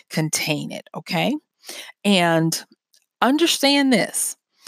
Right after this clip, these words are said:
that when you start removing the emotions, a lot of times you're able to see why they're there, what messages or what lessons they're there to even give you,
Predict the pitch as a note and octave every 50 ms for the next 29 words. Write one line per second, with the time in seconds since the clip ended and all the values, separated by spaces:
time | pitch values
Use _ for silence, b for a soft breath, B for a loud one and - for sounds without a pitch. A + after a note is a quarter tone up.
0 | B B - - F3+ F3+ F3+ F3 G#3 B3 C#4+ D#4+ E4+ D#4+ - - C4 A#3+ A3 A3
1 | F#3+ F#3+ F#3 F3+ F#3 G3+ A#3 B3 C4 B3 A#3 G#3 F#3 E3+ E3+ F3 F3 F3 G3+ G3
2 | - - C4+ C4+ C#4+ C#4+ C#4 - B B B B B B - G#3 B3+ - B4 C5
3 | - - D#4 C#4+ A#3 - - - - F#3+ G#3 A3 A3+ G#3+ - F#3 - - - A3+
4 | A3+ G#3+ F#3+ E3+ F3+ F#3 F#3+ G#3+ A3 F#3+ F3+ E3+ E3 D3+ E3 F3 F3+ - - -
5 | F3 - _ _ _ _ - E3 D#3+ D#3 E3 F#3+ A3 A#3+ - - E3+ D#3+ E3+ F3
6 | F#3 G3 - - G#3 F3+ F#3 G3+ G3 F#3+ G3 G3 F#3+ - - - D#3+ D#3+ D#3 D#3
7 | D#3 D#3+ F#3 - - - - E3+ E3 E3 E3+ F3+ F3+ - - - D#3+ D#3+ - -
8 | - D#3+ D#3+ D#3 D3+ D#3 D#3+ D#3+ D#3 D#3+ - - - D#3+ D#3+ D#3 D#3+ D#3+ E3+ D#3
9 | - A#3 C#4 C#4 G#3 F3 F3+ - -